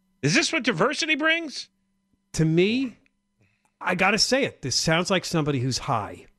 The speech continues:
Speaker 2: It really
Speaker 1: I,
Speaker 2: does.
Speaker 1: me too.
Speaker 2: You know how when you're a little drunk or a little high, you get giddy over silly things that just come into your brain?
Speaker 1: Yeah.
Speaker 2: And, and it might be at three A M a Venn diagram.
Speaker 1: And
Speaker 2: Yeah, you see something on T V and
Speaker 1: and
Speaker 2: it's like,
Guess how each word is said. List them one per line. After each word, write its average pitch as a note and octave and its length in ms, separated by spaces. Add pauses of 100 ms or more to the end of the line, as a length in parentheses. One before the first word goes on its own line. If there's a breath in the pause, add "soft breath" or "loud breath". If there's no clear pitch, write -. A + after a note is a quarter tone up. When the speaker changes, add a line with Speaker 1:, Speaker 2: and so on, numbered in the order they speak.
(260)
Speaker 2:
It E3+ 140
really D#3+ 360
Speaker 1:
I, C#3 80
Speaker 2:
does. F3 360
Speaker 1:
me D3 120
too. C3 300
Speaker 2:
You F#3+ 120
know A3 200
how A#3+ 220
when A#3 220
you're G3+ 100
a F#3 40
little G#3+ 180
drunk G#3+ 280
or F#3 60
a - 20
little F#3+ 200
high, F3+ 440 (200 soft breath)
you D3+ 100
get - 240
giddy G3 300
over E3+ 200
silly E3+ 360
things D3+ 640
that C3 120
just - 220
come D3+ 100
into C3 160
your A#2+ 120
brain? B2 460 (300 soft breath)
Speaker 1:
Yeah. D#3+ 280
Speaker 2:
And, B2+ 180
and D3+ 120
it D#3 80
might E3+ 260
be G3+ 120
at - 120
three F#3 320
A F#3+ 40
M F#3 140
a C#3+ 60
Venn F3+ 240
diagram. G#3+ 580 (640)
Speaker 1:
And D3+ 100 (140)
Speaker 2:
Yeah, A#3+ 100
you - 120
see - 180
something C4 320
on A#3 140
T - 220
V A#3 400
and G3 80
Speaker 1:
and G#3+ 120
Speaker 2:
it's F3 100
like, D#3+ 160